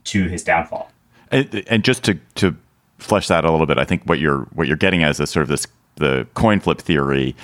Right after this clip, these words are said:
Speaker 2: like, take risk, take risk, take risk, because each time you take this risk and you have this huge upside, if you can generate massive amounts of money, uh,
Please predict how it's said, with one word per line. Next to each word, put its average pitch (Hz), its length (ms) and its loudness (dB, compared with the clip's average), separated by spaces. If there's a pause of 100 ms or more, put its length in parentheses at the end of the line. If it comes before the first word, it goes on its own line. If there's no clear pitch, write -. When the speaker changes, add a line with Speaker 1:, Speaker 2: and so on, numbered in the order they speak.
(160)
Speaker 2:
like, 87 160 0
take 104 300 -2
risk, 85 320 0
take - 260 -4
risk, 80 240 0
take 82 200 -4
risk, - 360 -2
because 85 240 -2
each 101 200 0
time 104 160 2
you 87 80 0
take 95 160 -4
this - 180 -4
risk 90 220 0
and 80 100 2
you 76 140 2
have 76 180 -4
this 71 160 -8
huge 113 320 2
upside, 65 640 0 (240)
if - 100 -6
you 85 60 -4
can 95 120 0
generate 82 380 0
massive 120 540 0
amounts 85 340 0
of 82 80 -2
money, 85 460 2 (800)
uh, 73 340 2